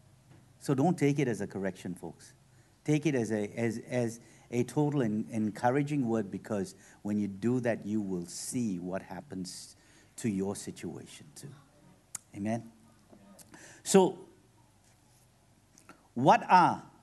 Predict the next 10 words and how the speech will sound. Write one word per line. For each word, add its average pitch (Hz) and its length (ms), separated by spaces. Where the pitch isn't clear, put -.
what 202 240
we're 202 180
aiming 180 420
for 139 260
is 117 100
a 120 60
much, 139 520
is 120 160
much 175 280
higher 113 400